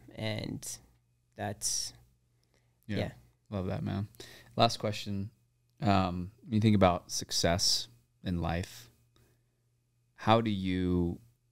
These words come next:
Speaker 2: define, like, a life well lived? Like, how do you define success for, for Cole Painter?
Speaker 1: Yeah, that's, uh, I think about that question a lot. Um,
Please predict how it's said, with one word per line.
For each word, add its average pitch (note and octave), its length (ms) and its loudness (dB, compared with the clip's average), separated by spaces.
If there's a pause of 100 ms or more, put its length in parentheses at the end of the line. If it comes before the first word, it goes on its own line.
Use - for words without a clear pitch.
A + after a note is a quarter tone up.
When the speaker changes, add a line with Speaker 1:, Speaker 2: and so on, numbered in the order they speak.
(100)
Speaker 2:
define, E2 800 -2 (480)
like, F#2+ 160 -6
a D#2 60 0
life D2+ 340 -2
well B1 160 -2
lived? C2 260 -4
Like, - 280 -6
how G2+ 160 4
do G2+ 80 6
you F#2 180 4
define E2 440 0
success - 600 0
for, D2 380 -4 (240)
for - 120 -6
Cole - 220 -6
Painter? - 460 -6 (1080)
Speaker 1:
Yeah, A#2 600 6 (280)
that's, B2 380 2
uh, A#2 300 4
I A#2 140 2
think A#2+ 280 0
about A#2 280 0
that A2+ 220 2
question A2 440 -2
a A2 100 0
lot. G#2+ 400 -2 (280)
Um, A2+ 560 0